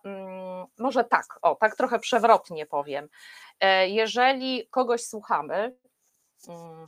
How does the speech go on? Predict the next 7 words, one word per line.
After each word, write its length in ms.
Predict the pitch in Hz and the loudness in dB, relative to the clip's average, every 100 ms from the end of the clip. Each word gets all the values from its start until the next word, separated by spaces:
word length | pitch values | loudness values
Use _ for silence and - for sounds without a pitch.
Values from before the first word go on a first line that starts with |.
| - | -4
rozmawiamy 640 | 220 220 226 226 240 185 | -2 2 2 2 0 -2
z 140 | - | -8
kimś, 360 | - 160 165 - | -12 -14 -12 -6
no 120 | 254 | -4
i 60 | 285 | -2
mu 160 | 269 | -2
doradzamy, 1080 | 226 240 240 214 - 147 160 165 147 131 117 | 0 2 2 2 -2 0 2 2 0 -6 -12